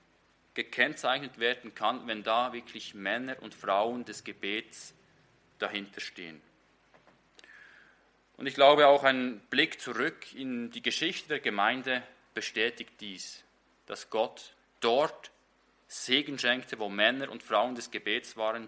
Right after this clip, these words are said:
die das Gebet als oberste Priorität in ihrem Dienst in der Gemeinde gestellt haben.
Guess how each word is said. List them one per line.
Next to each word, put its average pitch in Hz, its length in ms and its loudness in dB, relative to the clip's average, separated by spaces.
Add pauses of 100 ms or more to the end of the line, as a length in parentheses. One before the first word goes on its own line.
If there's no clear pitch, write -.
die 156 260 -4 (840)
das - 200 -12
Gebet 127 580 -4
als 113 260 -8
oberste 131 400 -4
Priorität 104 960 -4 (240)
in 107 120 -10
ihrem 110 320 -8 (640)
Dienst 117 420 -8
in 113 120 -12
der 104 100 -6
Gemeinde 98 500 -6
gestellt - 540 -8
haben. 80 340 -8